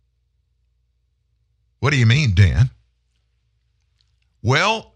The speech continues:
now truth has been made no longer an absolute.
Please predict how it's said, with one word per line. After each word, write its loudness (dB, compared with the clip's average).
now -2
truth -8
has -2
been -4
made -2
no -4
longer -4
an 0
absolute. -6